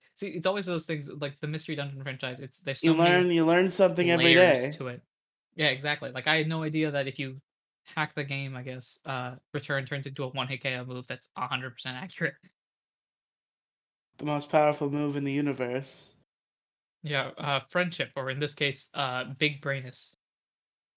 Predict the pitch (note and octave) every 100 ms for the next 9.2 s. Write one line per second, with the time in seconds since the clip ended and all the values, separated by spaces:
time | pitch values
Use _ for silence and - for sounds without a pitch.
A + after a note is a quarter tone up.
0 | _ _ _ _ - C3+ C3+ C3+ C3+ C#3
1 | C3+ C3 A2+ A2 A2+ C3+ C3+ C3 C3 B2+
2 | B2+ C3 B2+ C3 C#3 C3 C#3+ C#3 C#3 C#3
3 | C3+ A#2 A#2 B2+ _ _ - - - -
4 | - - - C#3 C3+ D3 D3 D3+ E3 D3+
5 | - F3 D3+ D3+ C#3 C#3 E3+ C3+ B2+ B2+
6 | C3+ C#3+ C3+ C3+ B2 B2+ - _ _ _
7 | _ _ _ _ - B2 B2+ - C3 C3
8 | B2+ C3+ F#3 C#3+ C#3+ - C#3 C#3 F3+ F3+
9 | A#3 -